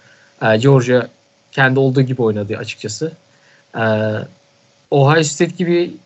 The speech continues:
ya da daha büyük bir okul olsaydı biraz daha çekişmeli olurdu açıkçası. Yani T C U'nun biraz şey, te-, tecrübesizliği-, tecrübesizliğine gitti bu maç.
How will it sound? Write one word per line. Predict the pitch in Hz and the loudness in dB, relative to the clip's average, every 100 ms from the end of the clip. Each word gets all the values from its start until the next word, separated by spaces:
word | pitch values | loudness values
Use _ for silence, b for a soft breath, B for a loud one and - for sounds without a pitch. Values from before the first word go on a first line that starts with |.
| - | -6
ya | 143 | -2
da | 143 151 147 _ _ _ _ _ _ _ _ _ _ _ - | 0 0 -2 _ _ _ _ _ _ _ _ _ _ _ 0
daha | 139 147 | 2 2
büyük | 160 - | 0 -2
bir | |
okul | 160 147 170 | -2 0 2
olsaydı | 165 143 156 143 165 - | 2 2 0 2 0 0
biraz | 151 151 147 | 2 2 2
daha | 151 | 0
çekişmeli | 143 143 143 165 | 0 -4 -4 -4
olurdu | 151 131 110 110 | -2 -2 -4 -6
açıkçası. | 107 - 131 170 | -8 -10 -8 0
Yani | 147 135 139 B B B | 0 0 -2 B B B
T | - | -4
C | 156 - | -2 0
U'nun | 175 170 | 0 2
biraz | 160 165 160 | 4 2 2
şey, | 165 139 - _ _ _ _ _ _ - | 2 0 -2 _ _ _ _ _ _ -14
te-, | 147 - | -14 -4
tecrübesizliği-, | - 147 147 143 147 147 147 - - | 2 4 4 2 0 0 -2 -4 -2
tecrübesizliğine | 143 143 143 139 143 139 | 0 2 2 0 0 0
gitti | 131 110 110 | 0 -4 -12
bu | |
maç. | 104 104 - | -12 -12 -16